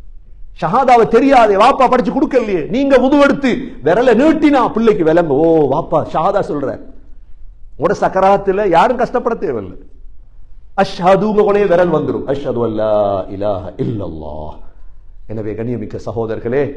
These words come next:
பரம்பரை பரம்பரையாக படிச்சு கொடுக்க வேண்டிய மிக முக்கியமான வசியத்து இதுதான். பிள்ளைகளுக்கு எல்லா கல்வியும் கொடுக்கணும். முதல் கல்வி ஷஹாதா. முதல் கல்வி என்ன? ஷஹாதா. ஷஹாதா சொல்லுங்க. சொல்லும் பொழுது விரலை உயர்த்தி காட்டுங்க, "அல்லாஹ் ஒருவன்."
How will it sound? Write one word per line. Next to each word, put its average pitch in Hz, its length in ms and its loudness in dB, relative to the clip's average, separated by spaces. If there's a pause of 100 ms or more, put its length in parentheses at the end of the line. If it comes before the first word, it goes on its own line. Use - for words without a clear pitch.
(280)
பரம்பரை 143 540 -2
பரம்பரையாக 120 680 -2
படிச்சு 151 340 -4
கொடுக்க 139 300 -2
வேண்டிய 113 340 -4
மிக 156 260 0
முக்கியமான 143 560 -2
வசியத்து 131 420 -4
இதுதான். 101 360 -4 (320)
பிள்ளைகளுக்கு 127 520 0
எல்லா 190 360 4
கல்வியும் 175 420 0
கொடுக்கணும். 135 580 -2
முதல் 247 440 4
கல்வி 294 560 4
ஷஹாதா. 196 440 2 (1300)
முதல் 165 240 2
கல்வி 202 260 4
என்ன? 226 220 4 (680)
ஷஹாதா. 104 320 -4 (160)
ஷஹாதா 226 300 2
சொல்லுங்க. 117 400 -4 (640)
சொல்லும் 294 360 4
பொழுது 254 280 4
விரலை 277 180 6
உயர்த்தி 262 300 6
காட்டுங்க, 220 680 2
"அல்லாஹ் 202 520 6
ஒருவன்." 143 760 4